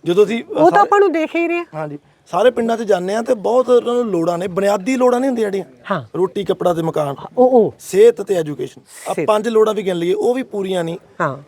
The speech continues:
Speaker 1: ਇਹ ਲੋਕੀ ਤਕੜੇ ਨੇ ਜਿਹੜੇ, ਮਤਲਬ, ਆਹ ਵੇਖੋ ਤੁਸੀਂ,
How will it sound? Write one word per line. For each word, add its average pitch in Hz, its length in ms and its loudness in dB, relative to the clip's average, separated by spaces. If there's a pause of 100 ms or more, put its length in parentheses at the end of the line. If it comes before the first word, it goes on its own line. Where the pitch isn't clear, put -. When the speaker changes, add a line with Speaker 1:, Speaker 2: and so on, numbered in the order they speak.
(180)
Speaker 1:
ਇਹ 269 120 0
ਲੋਕੀ 240 320 2
ਤਕੜੇ 233 420 2
ਨੇ 202 140 -2
ਜਿਹੜੇ, 214 380 2 (300)
ਮਤਲਬ, 208 200 -2
ਆਹ 226 160 4
ਵੇਖੋ 180 200 -2
ਤੁਸੀਂ, 135 240 -12